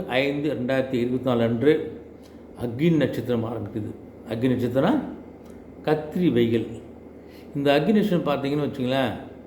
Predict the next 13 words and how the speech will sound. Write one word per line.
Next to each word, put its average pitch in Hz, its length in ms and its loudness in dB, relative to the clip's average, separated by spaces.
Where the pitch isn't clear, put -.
நாலு 185 400 6
ஐந்து 160 280 0
ரெண்டாயிரத்தி 127 320 -2
இருபத்தி 127 440 0
நான்கு 117 360 4
சனிக்கிழமை 156 680 4
நாளைக்கு 135 360 4
பார்த்தோன்னா 127 320 2
எட்டு - 340 0
நாற்பத்தெட்டு 151 680 2
மணிக்கு, 143 300 -2
காலையில 127 400 2
வந்து 135 160 0